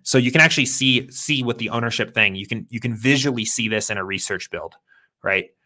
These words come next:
Um, if we go over here and look, like, what is the ownership? What is the, what does the leverage look like on ownership? Because ownership s-,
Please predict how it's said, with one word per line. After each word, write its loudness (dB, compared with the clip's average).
Um, 0
if -10
we -2
go 8
over 6
here 4
and 0
look, -2
like, 0
what 2
is 0
the -2
ownership? 0
What 2
is 0
the, -2
what 2
does 2
the 0
leverage 0
look -6
like 0
on -2
ownership? -4
Because 2
ownership 2
s-, -4